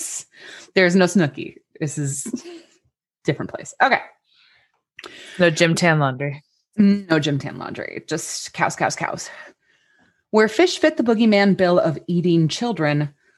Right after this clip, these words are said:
Speaker 1: the Beast of Jersey played psychological games, crept into rooms while victims slept, and stole them away into the night. At first, he targeted women at bus stops in the evening,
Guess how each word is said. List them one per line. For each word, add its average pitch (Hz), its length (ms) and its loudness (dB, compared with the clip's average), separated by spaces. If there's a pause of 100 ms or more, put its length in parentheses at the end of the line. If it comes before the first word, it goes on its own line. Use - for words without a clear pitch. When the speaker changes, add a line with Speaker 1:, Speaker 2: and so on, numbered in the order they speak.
(160)
Speaker 1:
the 160 80 -6
Beast 165 320 0
of 139 80 -10
Jersey 220 480 2
played 165 480 -2
psychological 208 840 0
games, 139 560 -4
crept - 320 0
into 254 220 2
rooms 185 320 0
while 156 180 0
victims 165 420 -2
slept, - 520 -2
and 143 200 0
stole 156 380 0
them 180 180 2
away 139 380 2
into 135 300 -4
the 135 100 -4
night. - 480 -10 (800)
At - 180 0
first, 220 320 2
he 269 120 2
targeted 208 520 0
women 170 240 4
at - 160 -2
bus 156 220 -2
stops 147 380 -2
in 143 160 -2
the 147 200 -2
evening, 147 540 -2